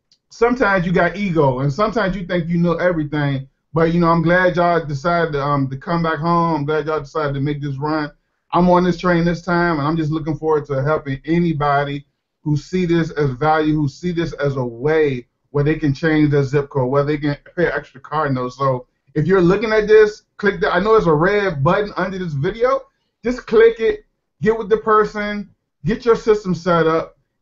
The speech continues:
get some of the questions answered. You may have a few questions, and just get started.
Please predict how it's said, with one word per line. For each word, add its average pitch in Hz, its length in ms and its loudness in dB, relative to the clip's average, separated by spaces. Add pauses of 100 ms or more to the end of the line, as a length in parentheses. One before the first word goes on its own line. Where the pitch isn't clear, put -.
get 240 180 0
some 233 200 0
of 226 60 -2
the 220 80 2
questions 220 380 0
answered. 180 340 -2
You 175 100 -2
may 190 120 -4
have 185 180 2
a 170 60 -4
few 180 180 -6
questions, 190 440 -4
and 160 100 -2
just 160 240 -4
get 180 140 -2
started. 151 600 -2